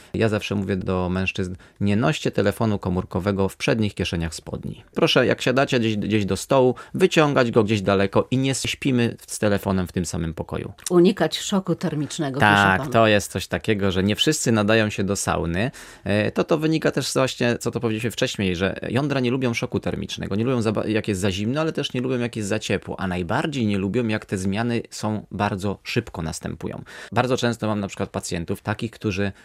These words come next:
Speaker 1: zaczynają swój kontakt z sauną. To nie są ci ludzie, którzy od małego, że tak powiem, przyzwyczajają powoli, e, jądra do takich szoków termicznych, tylko ktoś po prostu nagle zaczyna chodzić do sauny.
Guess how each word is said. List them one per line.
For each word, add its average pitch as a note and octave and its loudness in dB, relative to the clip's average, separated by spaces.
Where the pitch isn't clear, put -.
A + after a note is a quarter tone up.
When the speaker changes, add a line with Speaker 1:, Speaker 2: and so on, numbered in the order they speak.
Speaker 1:
zaczynają G#2 -2
swój - -8
kontakt F#2 -4
z - -8
sauną. F2 -4
To - -2
nie B2+ 2
są G#2+ 0
ci - -4
ludzie, F#2+ 2
którzy F#2+ -2
od F2+ 0
małego, F#2+ 4
że E2+ -4
tak - -6
powiem, F#2 -2
przyzwyczajają G2 0
powoli, F2+ -4
e, F2+ -6
jądra G2 -2
do F2+ -2
takich - -8
szoków - -8
termicznych, G2 -4
tylko - 2
ktoś D3+ -2
po A#2+ 0
prostu A#2 -2
nagle G2 0
zaczyna F#2 -4
chodzić F2+ -4
do E2+ -6
sauny. D#2+ -6